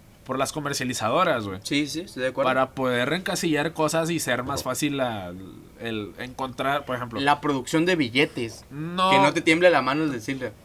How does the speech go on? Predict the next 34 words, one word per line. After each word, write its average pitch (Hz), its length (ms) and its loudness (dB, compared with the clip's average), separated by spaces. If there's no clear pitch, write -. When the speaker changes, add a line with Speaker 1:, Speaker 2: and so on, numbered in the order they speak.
Speaker 1:
También, 233 280 2
güey. - 140 -2
Speaker 2:
decirlo. - 180 -6
Speaker 1:
No, 175 200 2
pero 165 160 0
no 185 100 0
iba 220 140 4
por 190 140 0
ahí, 151 120 0
güey. 110 120 -4
Sino 156 320 0
para 208 180 6
saber, 151 260 2
por 139 100 -2
ejemplo, 139 200 -4
si 143 160 -6
antes 151 320 0
las 180 120 2
disqueras, 175 460 -2
eh, 123 300 -8
las 113 360 -4
tiendas 160 260 0
de 185 100 2
discos, 160 400 -2
güey, 143 160 -6
tú 165 120 4
ibas, 156 320 4
güey, 151 160 -6
y 131 460 -4
si 135 180 -2
todo 156 160 4
estaba 170 440 4
organizado, 160 640 2
tú, 123 300 -6